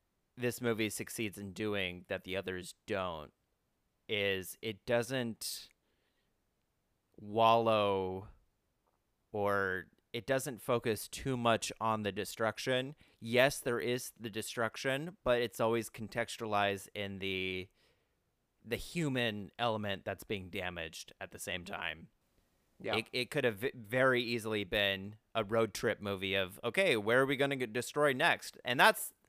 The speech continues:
Speaker 1: when I saw the trailer the first time and they have the shot of the Statue of Liberty, which turns out to be in Las Vegas, but that's, that's always the big cli-, cliche of, "Oh, we're gonna go, t-, we're gonna destroy all the landmarks."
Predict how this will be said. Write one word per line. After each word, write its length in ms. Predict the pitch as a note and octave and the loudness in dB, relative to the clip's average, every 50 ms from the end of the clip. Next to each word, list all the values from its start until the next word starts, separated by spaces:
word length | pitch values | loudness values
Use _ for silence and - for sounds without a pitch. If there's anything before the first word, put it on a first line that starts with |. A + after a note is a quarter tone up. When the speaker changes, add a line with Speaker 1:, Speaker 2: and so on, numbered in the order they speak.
| _ _ - _ - | _ _ -20 _ -2
Speaker 1:
when 120 | C3+ C#3+ | 2 4
I 100 | D3+ D3 | 4 4
saw 180 | - G3+ G#3 A3+ | 6 6 6 6
the 100 | F#3 C#3+ | 4 4
trailer 320 | - D#3+ E3 D#3+ C#3 A#2+ | 4 4 6 6 6 4
the 140 | A2 A#2 G2+ | 2 0 -2
first 280 | - B2 A2+ - - | 0 -2 -2 -2 0
time 380 | - A2+ G2+ G2+ G2 F#2+ G2 G2 _ _ - - _ _ _ _ | 2 4 4 4 4 2 -2 -6 _ _ -20 -20 _ _ _ _
and 160 | - A2+ A2+ | -6 -4 0
they 100 | A#2 A2+ | 0 2
have 260 | G#2+ A#2 A#2+ B2 A2 | 4 6 6 6 6
the 80 | G#2 G2+ | 2 -2
shot 340 | - - B2+ A#2 A2+ A2+ G#2+ | 0 2 4 6 6 6 4
of 180 | G#2+ G2+ F#2 - - | 2 -2 -4 -6 -6
the 420 | G2+ G2 F#2 F2+ F2+ F2+ F2+ F#2 - _ _ _ _ _ _ _ _ | -4 -2 -2 0 -2 -2 -4 -6 -10 _ _ _ _ _ _ _ _
Statue 500 | - - - C3 A#2+ A2+ A#2 - C3 A2+ | -20 -4 2 4 4 4 4 4 2 0
of 140 | G2+ F#2 G2+ | 0 0 0
Liberty, 580 | A2 A#2 A#2+ A2+ G#2+ F#2+ F#2 E2+ E2 D#2+ - - _ | 0 0 0 0 -2 -4 -6 -8 -8 -10 -12 -10 _
which 240 | - A2+ A2 - - | -4 -4 -4 -4 -2
turns 280 | - C3+ C3 A#2 G#2+ | -2 0 0 2 4
out 200 | A#2 A2+ A2 - | 4 4 4 2
to 60 | B2 | -2
be 180 | G2+ F#2 A2+ G2+ | -2 0 0 0
in 100 | F#2+ F#2 | 0 0
Las 300 | F#2 F#2+ F#2+ F2 - - | -2 -2 -2 -2 -2 2
Vegas, 560 | A2 C3 C3+ A2+ G2 F#2 E2+ E2 - - - - - | 4 4 4 4 4 0 -4 -6 -8 -12 -10 -4 0
but 360 | A2+ G2+ G2 F#2 F2+ E2 - _ _ _ _ _ _ _ _ _ _ _ _ _ _ _ _ _ _ _ - | 2 4 4 4 2 0 -6 _ _ _ _ _ _ _ _ _ _ _ _ _ _ _ _ _ _ _ -2
that's, 320 | G#2 A2+ A#2+ A#2 - - | 2 2 2 2 2 -4
that's 280 | - - A#2+ A2 G#2 - | -2 0 0 0 2 4
always 260 | B2+ A2+ A2 G#2 F#2 | 2 4 2 2 -2
the 100 | F#2 G2+ | -6 -8
big 200 | F#2+ G#2 G2+ - | -6 -6 -6 -6
cli-, 300 | - - A#2+ G#2+ G#2 - _ _ | -6 -4 -4 -4 -4 -4 _ _
cliche 640 | - - C3 A#2 G#2+ - - C#3 B2 A#2+ A2+ G#2 G2+ | -6 -2 0 0 0 2 2 4 6 6 6 6 4
of, 320 | F#2+ G2 F#2+ F#2+ - - - _ - - | 4 2 0 -4 -10 -18 -20 _ -8 0
"Oh, 120 | - A2+ A#2+ | 4 4 4
we're 140 | G#2+ A#2 A#2 | 4 2 0
gonna 160 | A#2+ A#2 A2+ | 0 -2 2
go, 220 | G#2+ A2+ A#2+ B2 | 4 4 4 4
t-, 180 | A2+ - - - | 2 -2 -8 -10
we're 140 | A2+ A2 G2 | -8 -4 -2
gonna 160 | A2+ A2+ A2 | -2 -2 -2
destroy 400 | G#2 A2+ - - C#3+ C3+ C3+ C#3 | -2 -4 -4 0 2 6 6 8
all 80 | C#3 | 8
the 80 | B2 B2 | 6 4
landmarks." 840 | A#2+ C3 C#3+ D#3+ D#3 C3+ A2+ G#2+ A2 G#2+ G#2+ - - - - - | 4 4 4 4 4 4 4 4 4 4 2 -2 -8 -12 -12 -14